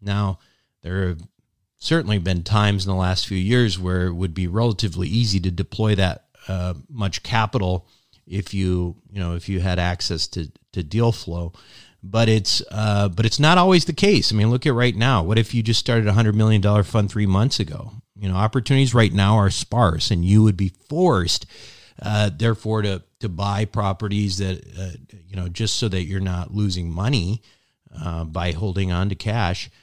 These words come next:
you'd be forced to buy properties that you might not otherwise, uh, wanna buy.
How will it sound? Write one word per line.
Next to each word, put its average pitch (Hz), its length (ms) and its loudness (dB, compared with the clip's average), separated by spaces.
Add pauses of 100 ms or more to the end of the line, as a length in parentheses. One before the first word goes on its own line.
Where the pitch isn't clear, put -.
(160)
you'd 95 140 -6
be 95 220 -2 (140)
forced 151 340 0
to 117 80 -2
buy 92 240 -2
properties 95 460 -4
that 90 100 -2
you 90 120 -4
might 87 260 -2
not 90 280 -2
otherwise, 85 680 -4 (200)
uh, 87 160 -8
wanna 87 340 -4
buy. 113 520 -6